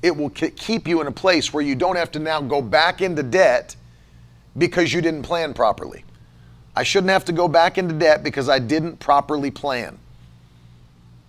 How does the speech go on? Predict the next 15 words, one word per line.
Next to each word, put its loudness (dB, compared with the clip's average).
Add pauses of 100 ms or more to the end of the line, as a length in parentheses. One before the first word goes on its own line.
(140)
Number 0
five, 0 (1400)
the -2
temple -2
principle. -6 (580)
Put 0
it 2
in 0
the -4
comments. 0
That's 0
number -2
five, 2 (220)
the 0
temple -2